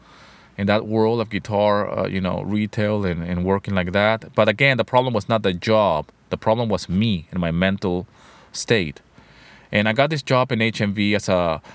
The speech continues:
loss prevention officer. That's apparently the title I had. Bloody hell, from day one, I knew that I ha-, had made a big mistake.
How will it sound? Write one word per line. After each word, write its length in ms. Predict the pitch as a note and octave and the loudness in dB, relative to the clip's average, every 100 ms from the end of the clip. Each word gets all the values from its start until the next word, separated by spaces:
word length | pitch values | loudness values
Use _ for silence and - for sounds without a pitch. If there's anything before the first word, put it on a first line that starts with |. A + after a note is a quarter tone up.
| - F2+ | -12 -2
loss 340 | F2+ F#2+ F#2 | 2 2 0
prevention 800 | - E2 E2 F2+ F2+ - E2+ D#2+ - | -4 -4 0 -2 -2 -4 -4 -6 -2
officer. 560 | F#2+ G#2+ D#2 - D2+ | -2 0 -8 -4 -4
That's 300 | D#2 E2 F2+ | -2 -4 -4
apparently 460 | F2+ - F2 E2+ E2 | -10 -4 -4 -2 -6
the 80 | - | -8
title 440 | - G2 G2+ F2+ | -2 -2 -2 -2
I 60 | D#2 | -4
had. 420 | E2 E2+ D#2+ D2+ - _ - - - _ _ _ | -2 -2 -2 -4 -10 _ -20 -20 -20 _ _ _
Bloody 300 | A#2 C3 A2 | 0 2 2
hell, 260 | A2 G#2+ F2+ | 2 2 0
from 300 | - C3+ B2+ | 0 2 4
day 120 | A#2 | 2
one, 300 | G#2 A2+ F#2+ | 2 2 2
I 80 | F#2+ | 2
knew 260 | G2+ G#2+ | 2 2
that 140 | G2 F#2 | 0 0
I 80 | |
ha-, 120 | F2 G2 | -2 -6
had 180 | F#2+ F#2 | -4 0
made 160 | F#2+ F#2 | 0 0
a 40 | |
big 300 | D2+ G2 F#2 | -2 -4 -2
mistake. 500 | E2+ - F2+ D#2+ | -4 -2 -2 -2